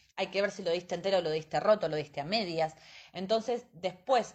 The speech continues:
que se analiza todo eso, vemos, bueno, tal cosa, mira, la recibiste, pero no la pudiste ver, o la recibiste a medias. ¿Por qué la recibiste a medias? Seguramente la persona dio a medias. O, o se empezó a limitar, porque esta gente que suele decir, "Yo doy, yo doy, yo doy, no recibo nada", después se cierran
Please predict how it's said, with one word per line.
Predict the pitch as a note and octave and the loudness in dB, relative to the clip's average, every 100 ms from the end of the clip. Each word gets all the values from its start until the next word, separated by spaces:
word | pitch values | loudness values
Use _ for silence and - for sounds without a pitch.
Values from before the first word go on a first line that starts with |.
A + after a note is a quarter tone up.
| - | -10
que | E3 | -6
se | F3 | -4
analiza | F#3+ A3 | -2 -2
todo | G#3+ A#3+ | 2 0
eso, | C#4+ A3 | 2 0
vemos, | G3 F#3+ | 0 0
bueno, | F#3+ F3 D3+ - _ _ _ | -2 -2 -4 -8 _ _ _
tal | A#3 B3 | 0 4
cosa, | C#4 D#4 D4 - | 4 6 4 2
mira, | G3+ G3+ | 0 2
la | E3+ | 4
recibiste, | F3+ - G#3+ B3 - | 2 -4 -6 -2 -4
pero | G3+ F#3+ | -2 -4
no | |
la | F#3+ F3 | -2 -2
pudiste | E3+ F3 F3 G3 | -4 -6 -2 8
ver, | A#3 - | 8 8
o | F3+ | 2
la | E3 | 2
recibiste | E3 E3 F3+ E3+ E3+ | 2 -2 -4 -2 -2
a | |
medias. | F3 A3 D#3+ D3+ - | 0 0 -2 -6 -8
¿Por | C3+ - | -14 0
qué | E4 | 4
la | A#3+ | 4
recibiste | D#3+ D#3+ D3+ D3+ | 2 -4 -8 -4
a | D3+ | -4
medias? | E3+ E3 D#3 - _ | -2 -2 -4 -6 _
Seguramente | D3+ C#3+ C#3+ D3+ D3+ | -8 -8 -6 -6 -4
la | C3+ | -6
persona | - D#3 C#3+ | -6 -10 -8
dio | D3 | -4
a | D3+ | -2
medias. | G#3 E3+ D#3+ D#3+ - - - - _ | 0 0 -2 -4 -12 -20 -20 -20 _
O, | G3+ | 0
o | G3+ F#3+ | 2 2
se | F#3+ | 0
empezó | F3 D#3+ F3+ | 0 0 2
a | E3+ | 2
limitar, | D#3 E3 A#3+ G3+ - - _ | 2 2 6 6 4 -6 _
porque | C#3+ C#3+ | -14 -12
esta | D3 D3 | -8 -6
gente | D#3+ E3 E3 | -6 -4 -6
que | D3+ | -6
suele | - E3 D#3 | -6 -4 0
decir, | D#3+ D3+ F3 E3 | -2 -2 -6 -4
"Yo | F#3 F3 | 0 2
doy, | G3 | 0
yo | - F#3 | 0 0
doy, | F#3+ | 0
yo | F#3+ | -2
doy, | F3+ | -2
no | G3 | -2
recibo | F3 - E3+ F3 | -4 -6 -8 -2
nada", | G#3 A3+ - | 2 2 0
después | C#3+ - D#3+ | -6 -6 -6
se | D#3+ | -6
cierran | - A3+ A#3 A#3 A#3+ | 0 4 6 6 2